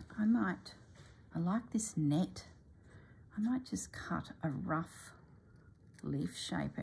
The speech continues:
out. Because I like how that's gonna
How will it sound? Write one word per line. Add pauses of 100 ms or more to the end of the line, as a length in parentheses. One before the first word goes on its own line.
out. (4000)
Because
I
like
how
that's
gonna